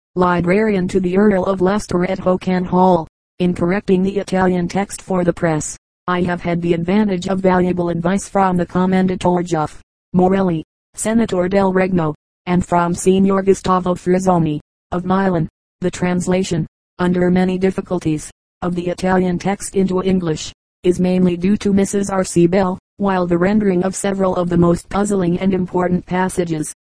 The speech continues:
particularly in the second half of volume I, I owe to the indefatigable interest taken in this work by Mister E J Poynter R A. Finally, I must express my thanks to Mister Alfred Marks, of Long Ditton,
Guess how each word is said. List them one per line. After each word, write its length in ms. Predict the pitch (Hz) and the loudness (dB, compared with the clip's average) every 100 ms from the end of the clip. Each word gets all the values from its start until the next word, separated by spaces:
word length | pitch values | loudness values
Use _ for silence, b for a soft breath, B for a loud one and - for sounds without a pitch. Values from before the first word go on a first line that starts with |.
| _ | _
particularly 920 | - 180 180 180 180 180 175 175 170 | -2 0 2 -2 -2 -2 0 0 0
in 120 | 202 196 | 2 4
the 100 | 202 | 4
second 380 | 196 190 185 | 0 -2 -2
half 260 | 175 202 208 | -2 -2 -2
of 140 | 202 | -4
volume 440 | 196 196 196 190 175 | 0 2 2 2 2
I, 140 | 196 | 2
I 160 | 190 180 | 2 2
owe 140 | 208 | 2
to 160 | - 196 | 0 -2
the 120 | 185 | 0
indefatigable 800 | 175 170 - 175 175 175 170 170 | 0 0 0 -2 0 -2 -2 -2
interest 540 | 202 214 190 175 - | 0 0 2 0 -2
taken 320 | 196 190 190 | -4 -2 -2
in 160 | 185 175 | 2 2
this 180 | 170 - | 2 0
work 380 | 165 190 180 190 | 0 2 2 0
by 180 | 190 | 0
Mister 360 | 180 175 - 170 | 2 0 0 -2
E 180 | 175 170 | -2 -2
J 240 | 175 175 | 0 0
Poynter 420 | - 175 175 175 | -2 -4 -2 0
R 180 | 175 175 | 0 0
A. 360 | 160 151 147 143 _ _ _ | -2 -2 -4 -8 _ _ _
Finally, 500 | - 214 226 190 180 | -4 2 2 2 0
I 140 | 196 | 0
must 280 | 208 202 - | 0 0 -2
express 480 | 185 - - 185 - | -8 -8 -2 -2 0
my 200 | 202 185 | 0 -2
thanks 360 | - 175 170 - | 0 -2 -2 -2
to 120 | 175 | 0
Mister 360 | 180 180 190 190 | 2 0 -2 -2
Alfred 440 | 185 185 180 175 | 0 -2 -4 -2
Marks, 460 | 180 185 170 - - _ _ - | 2 2 2 -2 -20 _ _ -8
of 160 | 180 | -2
Long 260 | 180 180 180 | 2 2 2
Ditton, 320 | 180 185 165 | 0 0 -2